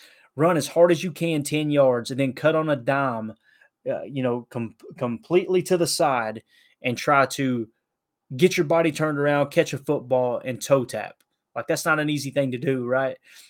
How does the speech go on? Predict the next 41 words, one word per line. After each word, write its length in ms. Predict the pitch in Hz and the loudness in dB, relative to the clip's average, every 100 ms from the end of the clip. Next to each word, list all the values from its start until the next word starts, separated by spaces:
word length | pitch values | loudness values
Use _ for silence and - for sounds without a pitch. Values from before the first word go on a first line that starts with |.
| _ | _
And 100 | 143 | 0
the 60 | 135 | 0
fact 220 | 175 180 | 0 0
that 80 | 165 | 0
he's 140 | 147 | 0
doing 200 | 127 165 | 2 2
it 40 | 160 | 2
in 80 | 127 | -2
a 60 | |
joint 360 | 117 147 147 117 | -2 0 0 -2
practice 600 | 139 143 139 120 107 - _ _ _ - | 0 0 -2 -8 -8 -12 _ _ _ -2
on 120 | 131 | -2
a 40 | |
pass 320 | 127 147 147 | 0 -2 -2
from 180 | - 123 | -2 -6
Aaron 300 | 113 147 135 | -4 0 0
Rodgers, 360 | 131 139 127 113 | 2 0 0 -4
which 180 | 123 - | -8 -4
we 160 | 147 | -2
know 380 | 147 139 131 120 | 2 4 2 0
Aaron's 320 | - 147 131 - | -4 -2 -2 -2
humming 360 | - 147 135 | 0 2 2
that 220 | 127 117 | 0 -2
tater. 420 | - 139 123 110 - _ _ _ _ _ 151 135 | 0 0 0 -6 -12 _ _ _ _ _ -12 -4
I 60 | |
mean, 160 | 139 135 | -2 2
that, 140 | 175 - | 2 0
it, 260 | 135 160 - - | -4 -8 -10 -10
and 220 | 165 147 | -6 -4
now 280 | 160 156 196 | -2 0 2
he's 400 | 190 190 139 - | 2 0 -2 -6
doing 440 | - - 170 165 | -10 0 2 4
this 300 | 147 143 139 | 2 0 -2
against 340 | 135 123 135 127 | -4 -4 -4 -4
other 240 | 147 139 | -4 -4
teams 380 | 135 143 139 127 | -4 -6 -6 -6
consistently. 760 | - 131 - 220 208 - 120 107 | -6 -8 0 0 0 -4 -10 -12
Granted, 480 | - 180 202 147 - _ _ | -6 -4 -2 -4 -6 _ _
it's 200 | 147 143 | -2 -2
a 60 | |
practice. 640 | 190 - 170 131 - - - | -4 -2 -2 -2 -10 -14 -14